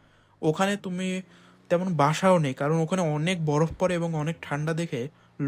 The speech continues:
লোকজন তেমন একটা থাকে না। তো ওখানে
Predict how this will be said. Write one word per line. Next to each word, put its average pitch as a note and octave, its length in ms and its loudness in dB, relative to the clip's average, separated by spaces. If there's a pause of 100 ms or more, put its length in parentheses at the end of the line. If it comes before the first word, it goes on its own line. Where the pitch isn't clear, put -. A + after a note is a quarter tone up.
লোকজন D#3 420 4
তেমন E3+ 240 0
একটা D#3+ 220 -4
থাকে C3 300 -8
না। G2 60 -14 (880)
তো A#3 60 -2 (280)
ওখানে A3+ 240 -2